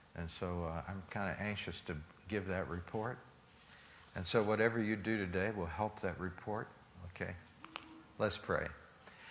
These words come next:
Dear Lord, we thank you so much for, uh,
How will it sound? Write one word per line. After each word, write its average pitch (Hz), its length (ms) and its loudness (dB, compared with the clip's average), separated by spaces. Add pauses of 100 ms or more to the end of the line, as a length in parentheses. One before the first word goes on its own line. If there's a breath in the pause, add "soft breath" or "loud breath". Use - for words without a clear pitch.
(200 loud breath)
Dear 156 160 12
Lord, 135 260 12
we 120 120 10
thank 151 320 10
you 135 60 10
so 131 220 8
much 123 300 8
for, 92 440 8
uh, 85 160 2